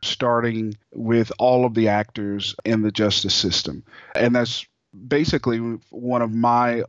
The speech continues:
other issues with the Pena Rodriguez case. In voir dire, the attorney representing Pena Rodriguez never poses questions such as, "Will his heritage or will his ethnicity affect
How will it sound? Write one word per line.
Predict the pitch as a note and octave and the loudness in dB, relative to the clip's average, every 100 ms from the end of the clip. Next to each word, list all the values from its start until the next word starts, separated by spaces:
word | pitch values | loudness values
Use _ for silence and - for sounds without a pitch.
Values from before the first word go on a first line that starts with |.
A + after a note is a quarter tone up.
| _ | _
other | C#3 D#3 C3 | -2 -2 -2
issues | G2 G#2 - G2+ G2+ G#2+ | -4 -8 -8 -10 -10 -12
with | G#2+ A2+ G2+ | -6 -6 -4
the | G#2+ | -4
Pena | G2+ B2 A2 G#2 | -4 -4 -2 0
Rodriguez | G2+ G2 F#2 G2 - | 0 0 -2 -6 -6
case. | - - C2+ - - - _ _ _ _ | -4 -4 -2 -4 -4 -6 _ _ _ _
In | C#3+ C#3+ C3+ | 0 0 2
voir | C3+ | 0
dire, | C3 C3 C3 C3+ C3+ _ _ _ - | 2 2 2 0 -2 _ _ _ -4
the | C#3 | -2
attorney | B2 - C3+ C#3 D3 | -2 -2 0 0 0
representing | A2 C3 C3+ B2+ A#2+ A#2+ B2+ D#3+ - - | 0 -2 -2 -2 0 0 -2 -4 -8 -4
Pena | C#3+ B2 A#2 | 0 0 2
Rodriguez | A2+ A#2 A#2 B2 C3 F3+ - - _ _ - | 2 0 0 0 0 -2 -2 -6 _ _ -8
never | D3+ G3 F3+ D#3+ | -2 2 2 0
poses | D#3 D3+ B2 A2+ | -2 -4 -4 -6
questions | - A2+ G#2+ - B2+ D#3+ D#3+ | -4 -4 -2 -2 -2 -2 -2
such | - A#2 A#2 | -2 -2 0
as, | A2+ G#2+ G#2 A#2+ A#2+ - _ _ _ _ | 2 4 4 2 -2 -10 _ _ _ _
"Will | A#2 A#2+ A#2 A2+ A#2 A2+ A2 _ _ _ | -4 0 2 2 0 -2 -6 _ _ _
his | - B2+ A#2 G#2+ - - - | -2 0 2 -2 -8 -12 -10
heritage | C#3+ B2 B2 D3 C3+ C3+ B2 | -2 0 0 0 2 0 -2
or | A2 G#2+ G#2+ | -2 -2 0
will | A2 A#2 | 0 0
his | A2 A#2+ A2+ - | 2 2 2 0
ethnicity | B2+ A#2+ B2 B2 A#2+ - B2 B2+ | -2 -2 0 0 0 0 0 0
affect | A2 - B2 A#2+ A#2+ - | -2 -2 -2 -2 -4 -18